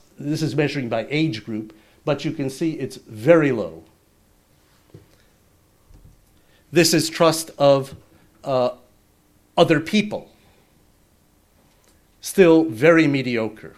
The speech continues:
As far as gender equality goes, Japan is horrendous. It's one of the worst countries in the O E C D, uh, or one of the worst out of one hundred thirty-five countries,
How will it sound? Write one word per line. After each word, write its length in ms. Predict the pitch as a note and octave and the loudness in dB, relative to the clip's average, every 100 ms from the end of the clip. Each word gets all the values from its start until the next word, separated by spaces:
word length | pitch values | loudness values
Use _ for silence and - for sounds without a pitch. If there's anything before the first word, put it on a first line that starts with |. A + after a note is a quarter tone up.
| _ _ _ _ _ _ _ _ _ _ _ _ _ _ _ _ _ _ _ _ _ _ _ _ _ _ _ _ | _ _ _ _ _ _ _ _ _ _ _ _ _ _ _ _ _ _ _ _ _ _ _ _ _ _ _ _
As 180 | D#3+ D#3 | 0 2
far 180 | E3+ D3+ | 2 2
as 140 | C3+ | 0
gender 520 | A2 A#2+ E3+ G3 G3+ | 2 6 8 6 4
equality 560 | G3 - F#3+ F3+ F#3 F#3 | 0 2 4 4 4 2
goes, 400 | E3+ F3+ F#3+ F#3 | 4 4 4 0
Japan 400 | D3 D3 D3 D3 | -4 0 2 2
is 140 | C#3 | 0
horrendous. 840 | C3+ B2+ A#2 F#2+ - - - - - _ _ _ _ _ _ | -2 -2 -2 -6 -12 -20 -20 -20 -20 _ _ _ _ _ _
It's 200 | C3+ - | -10 -2
one 180 | C#3 C3+ | 0 2
of 120 | A2+ | 0
the 60 | B2 | -2
worst 520 | B2 C3+ B2+ - - _ _ _ _ _ | 0 0 -2 -8 -16 _ _ _ _ _
countries 460 | D#3 A2 C3 A2 A2+ | -2 -2 -4 -6 -6
in 100 | A2 | -6
the 140 | A2 | -6
O 200 | A2+ A2 | -6 -6
E 80 | G#2 | -8
C 220 | - G#2+ | -10 -14
D, 220 | F#2+ F2+ - - _ _ _ _ - _ - | -16 -18 -20 -20 _ _ _ _ -20 _ -4
uh, 220 | D3+ C3+ | 0 0
or 260 | C#3 C#3 C3+ | 0 0 0
one 260 | B2 C3 C#3+ | -2 -2 -2
of 40 | |
the 80 | C3 | -2
worst 240 | D#3 D3+ | -2 -2
out 140 | C#3+ B2+ | -2 -2
of 80 | - - - | -6 -12 -6
one 140 | C#3+ | -2
hundred 280 | E3 B2+ C3 | -2 -2 -2
thirty-five 520 | D3+ C3+ D3+ D#3 D3 | -2 2 2 2 0
countries, 460 | C#3+ A2 F2+ - | -8 -10 -12 -20